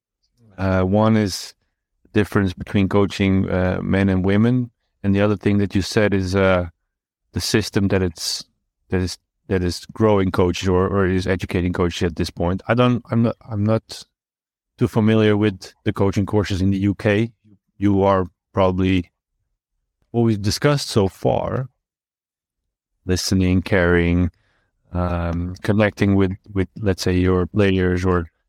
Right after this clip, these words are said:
having a strategy or having a goal, uh, are, well, at least not the skills that have been taught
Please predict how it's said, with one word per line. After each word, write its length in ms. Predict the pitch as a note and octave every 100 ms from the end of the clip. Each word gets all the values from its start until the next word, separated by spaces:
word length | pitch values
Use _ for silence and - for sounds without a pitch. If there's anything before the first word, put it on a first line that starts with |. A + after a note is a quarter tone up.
| -
having 260 | G#2+ G#2
a 60 | G2
strategy 560 | - - G2 F#2 F#2
or 140 | F#2 F#2+
having 220 | G#2 G2
a 40 | F#2
goal, 360 | F#2 F2+ G2+ - _ _ _ _ _ -
uh, 320 | F#2 F#2+ F#2+
are, 480 | G#2+ G#2 G#2 G#2 F#2 - _ _ _ _ _ _ _ _ _ _ _ _ _
well, 160 | G#2+ G2
at 120 | G#2+
least 280 | A2+ A2 -
not 520 | B2 C3 - - - _ _ _ _
the 80 | -
skills 420 | G2 - A#2 G#2+
that 120 | G#2 G#2
have 200 | G2 G2
been 200 | G2+ G#2
taught 280 | G#2+ G#2